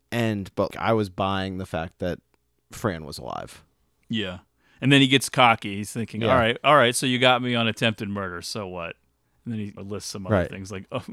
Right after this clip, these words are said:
Speaker 2: he, it's like, well, you did burn down a
Speaker 1: <laughs>
Speaker 2: fucking government building.
Speaker 1: Yeah.
Speaker 2: <laughs> It might not be, like, the two years you're thinking it is. It might be, like, ten. I don't know.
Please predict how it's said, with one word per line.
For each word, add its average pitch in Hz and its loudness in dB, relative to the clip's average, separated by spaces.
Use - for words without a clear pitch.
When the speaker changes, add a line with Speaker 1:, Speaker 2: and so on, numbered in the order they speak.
Speaker 2:
he, 196 -8
it's - -8
like, 180 -2
well, 190 -2
you 180 -4
did 151 -4
burn 117 -4
down 101 -4
a 92 -14
Speaker 1:
<laughs> - 0
Speaker 2:
fucking 101 -4
government 101 -6
building. 98 -8
Speaker 1:
Yeah. 135 2
Speaker 2:
<laughs> - -12
It 160 -4
might 190 4
not 170 4
be, 139 2
like, 113 2
the 120 -4
two 127 -2
years 113 0
you're 101 -10
thinking 113 -6
it 90 -8
is. 87 -10
It 101 -8
might 107 -4
be, 101 -8
like, 87 -12
ten. 95 -10
I 95 -16
don't 82 -14
know. 95 -18